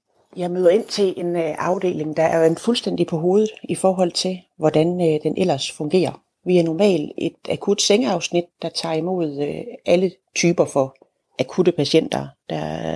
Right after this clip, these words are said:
der har behov for indlæggelse. Det er lavet om nu, så det kun er, øh, patienter med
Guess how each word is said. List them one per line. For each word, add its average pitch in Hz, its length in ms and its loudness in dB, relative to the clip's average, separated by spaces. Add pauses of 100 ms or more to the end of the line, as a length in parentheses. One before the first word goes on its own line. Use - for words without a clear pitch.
(340)
der 165 60 0
har 151 100 4
behov 156 300 2
for 160 80 0
indlæggelse. 156 560 -2 (880)
Det 190 140 6
er 175 60 6
lavet 156 240 4
om 202 100 4
nu, 180 200 -2
så 175 140 -8
det 151 120 -6
kun 226 320 -2
er, 143 540 -4
øh, 143 60 -16 (160)
patienter 175 420 0
med 147 340 -6